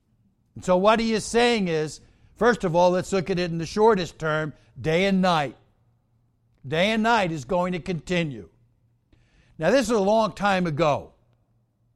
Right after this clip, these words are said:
at least four thousand years. On the higher end, maybe as much as six thousand years ago. And aside from that thing I mentioned with Joshua, pretty much day and night has continued to happen.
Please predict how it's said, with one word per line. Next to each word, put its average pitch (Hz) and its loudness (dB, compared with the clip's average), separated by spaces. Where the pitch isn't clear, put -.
at 156 -6
least 190 -2
four 185 2
thousand 151 -2
years. 135 -6
On 131 -8
the 139 -6
higher 165 0
end, 160 -6
maybe 151 -6
as 143 -6
much 147 -4
as 143 -8
six - -4
thousand 156 0
years 143 -6
ago. 113 -8
And 170 -2
aside 262 0
from 240 0
that 214 0
thing 214 -2
I 185 2
mentioned 185 -2
with 156 -6
Joshua, 117 0
pretty 277 0
much 214 0
day 190 0
and 165 -2
night 156 -2
has 135 -10
continued 143 -6
to 127 -8
happen. 123 -6